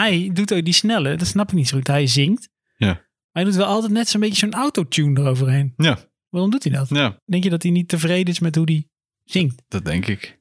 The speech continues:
Speaker 1: En dat hij z-, geen zelfvertrouwen heeft.
Speaker 2: Misschien.
Speaker 1: Geen vertrouwen in zijn stem.
Speaker 2: Wat ze wel, wat wel handig zou zijn,
Speaker 1: Ik snap dat niet zo
Speaker 2: als
Speaker 1: goed.
Speaker 2: dan, eh, Snelle, Suzanne en Freek samen gaan. Als dan Freek ziek is, dan kan Snelle Freek spelen.
Speaker 1: Ja.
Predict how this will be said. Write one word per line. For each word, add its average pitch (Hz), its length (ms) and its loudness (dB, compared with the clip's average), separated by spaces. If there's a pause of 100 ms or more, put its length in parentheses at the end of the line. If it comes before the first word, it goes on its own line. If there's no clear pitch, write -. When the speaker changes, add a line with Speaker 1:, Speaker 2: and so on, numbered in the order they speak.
(120)
Speaker 1:
En 160 220 -2
dat 147 180 -2
hij 151 140 0
z-, 139 160 2
geen 165 220 -2
zelfvertrouwen 151 560 2
heeft. 156 220 -2 (240)
Speaker 2:
Misschien. 104 460 -2 (200)
Speaker 1:
Geen 151 180 0
vertrouwen 160 420 0
in 151 60 2
zijn 143 120 0
stem. 156 400 0 (120)
Speaker 2:
Wat 117 160 0
ze 131 80 0
wel, 170 300 2
wat 170 120 -4
wel 165 140 0
handig 170 340 0
zou 139 180 -2
zijn, 131 240 0
Speaker 1:
Ik 139 100 -8
snap - 200 -6
dat - 120 -4
niet 143 140 0
zo - 80 -2
Speaker 2:
als 113 120 0
Speaker 1:
goed. 123 80 0
Speaker 2:
dan, 113 200 2
eh, 104 220 2
Snelle, 117 360 0
Suzanne 107 320 2
en 98 60 -2
Freek 104 240 0
samen 131 300 0
gaan. 160 240 -2
Als 120 160 -2
dan 104 300 0
Freek 117 340 0
ziek - 200 -2
is, 165 120 -2
dan 120 120 0
kan 101 160 0
Snelle 113 520 0
Freek 113 280 0
spelen. 147 480 -2
Speaker 1:
Ja. 175 340 -2